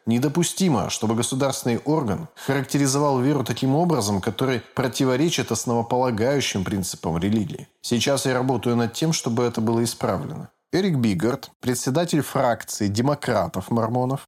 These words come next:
со стороны другого лагеря, сказал, что единственным удивительным фактором для него стало то, как долго эти изменения длились. Для нас, левых, это звучит так: «Да, конечно, администрация Трампа не верит в нашу версию христианства.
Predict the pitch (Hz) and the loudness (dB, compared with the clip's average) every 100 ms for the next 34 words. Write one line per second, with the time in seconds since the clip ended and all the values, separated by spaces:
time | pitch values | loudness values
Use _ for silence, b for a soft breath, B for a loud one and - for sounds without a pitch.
0 | - - 98 - 101 101 95 101 120 127 | -12 -6 -4 -2 0 0 0 0 0 2
1 | 123 117 107 98 113 147 - - - - | 2 2 2 0 -2 -4 -10 -14 -10 -2
2 | 131 139 190 - - 147 147 214 226 196 | 0 2 2 0 0 2 4 2 2 2
3 | 175 165 160 175 170 156 156 - 247 262 | 2 4 4 2 2 2 2 0 0 0
4 | - 131 95 78 73 - 113 120 110 95 | 0 0 0 -2 -8 -4 0 2 2 2
5 | 87 - - - 147 143 135 214 233 196 | -2 -8 -16 -4 0 0 0 0 0 -2
6 | _ - 151 143 170 196 170 156 156 139 | _ 0 0 2 2 2 2 0 0 0
7 | 147 156 165 165 160 180 110 - - _ | 2 4 4 4 4 2 2 -2 -8 _
8 | _ - 113 127 156 233 277 - - - | _ -6 0 2 2 2 0 -2 -8 -4
9 | 123 165 151 98 - - 156 185 196 190 | 2 2 2 0 -4 -4 -2 0 0 0
10 | 190 202 - 120 - - - - 127 226 | -2 -4 -2 -2 -2 -10 -10 -2 2 2
11 | 254 139 - 147 226 - 123 110 123 - | 4 2 0 0 2 0 0 2 0 0
12 | 160 160 - 123 151 156 151 120 110 127 | -2 -2 -2 0 0 0 0 2 2 2
13 | 117 113 104 - 98 98 - 92 98 - | 0 0 -2 0 -2 -2 -2 -4 -4 -2
14 | 87 - - - | -4 -4 -6 -12